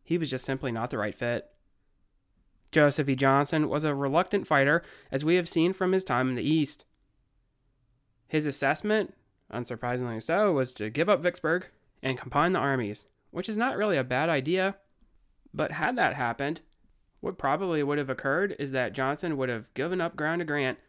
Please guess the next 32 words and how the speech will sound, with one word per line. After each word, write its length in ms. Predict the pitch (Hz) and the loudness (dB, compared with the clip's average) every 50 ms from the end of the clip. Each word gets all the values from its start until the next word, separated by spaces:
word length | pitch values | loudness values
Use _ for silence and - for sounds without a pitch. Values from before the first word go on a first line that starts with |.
| _ _ _ _ _ - | _ _ _ _ _ -14
until 340 | 123 120 - - 131 139 | -12 -12 -8 -4 -4 -4
he 140 | 139 151 160 | -4 -4 -4
was 120 | 139 120 - | -6 -6 -8
forced 340 | - - 127 139 156 - | -10 -6 -6 -6 -6 -4
by 100 | - 165 | -6 -6
Davis 320 | 156 143 131 120 117 113 - | -4 -2 -2 -2 -4 -6 -6
to 100 | - 123 | -6 -6
make 180 | 113 107 - | -6 -6 -6
a 60 | - - | -10 -12
stand. 480 | - 123 123 127 123 120 120 113 - _ _ _ _ _ _ _ _ _ _ _ _ _ _ _ _ _ _ _ _ _ _ _ _ _ _ _ _ _ _ _ _ _ _ _ _ _ _ _ _ _ | -10 -8 -6 -4 -4 -4 -6 -6 -10 _ _ _ _ _ _ _ _ _ _ _ _ _ _ _ _ _ _ _ _ _ _ _ _ _ _ _ _ _ _ _ _ _ _ _ _ _ _ _ _ _
In 120 | - 143 135 | -8 -8 -4
terms 300 | - 170 180 208 208 208 | 0 0 2 2 2 0
of 60 | 156 | 0
numbers, 400 | 131 131 160 185 208 202 196 175 | 0 0 2 2 2 2 2 0
Grant 380 | - 147 147 165 175 - - - | 0 0 0 0 -2 -2 -6 -6
has 220 | - 156 139 127 | -4 -2 -2 0
roughly 340 | 117 135 143 - - 190 175 | 0 0 0 0 2 0 0
the 120 | 135 123 | 0 -2
same 240 | - - 147 165 185 | -2 -2 0 0 0
amount 260 | 185 185 180 185 185 | 2 2 2 2 2
of 80 | 185 160 | 2 2
men 200 | 165 156 147 139 | 2 2 2 0
that 100 | 135 - | 0 -2
the 80 | 139 | -6
Confederates 480 | - 139 131 131 131 131 139 135 135 131 | -6 -6 -4 -2 -2 -2 0 -2 -2 -2
do 200 | - 139 135 135 | -2 -2 -2 0
during 260 | 131 131 127 131 127 | 0 0 0 0 0
this 160 | 123 123 - | -2 -4 -4
part 200 | - - 123 123 | -4 -2 -2 -2
of 60 | 117 107 | -2 -2
the 100 | 104 104 | -4 -4
campaign. 640 | - 131 110 107 104 139 135 135 131 123 117 117 | -4 -6 -6 -6 -4 -2 -2 0 0 -2 -4 -6